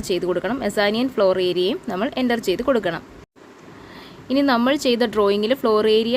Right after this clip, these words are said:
മെസാനിയൻ ഫ്ലോർ ഏരിയ ഇല്ലാത്ത കേസിലാണെങ്കിൽ നമുക്കവിടെ സീറോ,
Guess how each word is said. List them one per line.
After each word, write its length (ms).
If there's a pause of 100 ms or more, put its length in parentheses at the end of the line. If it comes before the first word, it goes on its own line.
(100)
മെസാനിയൻ 480
ഫ്ലോർ 200 (100)
ഏരിയ 160 (160)
ഇല്ലാത്ത 480
കേസിലാണെങ്കിൽ 640 (140)
നമുക്കവിടെ 360 (100)
സീറോ, 300